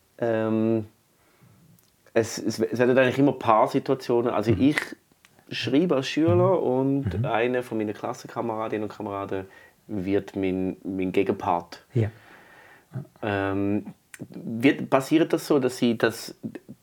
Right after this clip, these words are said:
Speaker 1: dass sie nicht miteinander sitzen? Weil ich, also ich würde jetzt als Schüler denken, so, „Hey, hey Fabrizio, hast du mit mir?“ Und dann
Speaker 2: Mhm.
Speaker 1: sitzen wir doch nebeneinander. Wie ist, wie hast du das konzipiert?
Speaker 2: Frei, frei eigentlich. Also das ist,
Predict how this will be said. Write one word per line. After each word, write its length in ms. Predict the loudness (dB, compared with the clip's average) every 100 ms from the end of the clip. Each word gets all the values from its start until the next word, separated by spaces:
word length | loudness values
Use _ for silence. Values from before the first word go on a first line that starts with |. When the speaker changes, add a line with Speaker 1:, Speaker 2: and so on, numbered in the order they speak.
| -16 -8
Speaker 1:
dass 220 | -4 0
sie 40 | 2
nicht 240 | 2 2
miteinander 640 | -2 -2 0 0 0 -2
sitzen? 400 | -2 -2 0 0
Weil 140 | 2 0
ich, 240 | -2 -8
also 120 | -10
ich 120 | -8 -2
würde 180 | 0
jetzt 140 | 0 -4
als 100 | -8
Schüler 220 | -4 -2 -2
denken, 360 | -4 -6 -8
so, 240 | -8 -6 -6
„Hey, 300 | -8 -10 -10
hey 160 | -8 -4
Fabrizio, 400 | 0 0 0 0
hast 280 | -2 -4
du 80 | -4
mit 160 | -4 -4
mir?“ 180 | -4 -4
Und 100 | -4
dann 140 | -4 0
Speaker 2:
Mhm. 360 | 2 4 2 0
Speaker 1:
sitzen 260 | 0 2
wir 60 | 0
doch 120 | 0
nebeneinander. 680 | 0 0 -2 -2 -2 -6 -10 -18 -20 -20 -20 -20 -20 -20 _ -8
Wie 360 | -6 0 6 6
ist, 220 | 6 0 -6
wie 240 | 2 4 4
hast 140 | 4
du 60 | 0
das 120 | 2
konzipiert? 340 | 2 4 4
Speaker 2:
Frei, 380 | 6 6 6 2 -2
frei 480 | 0 4 4 4 4
eigentlich. 260 | 2 2
Also 180 | 2 2
das 240 | 0 0 2
ist, 300 | 2 0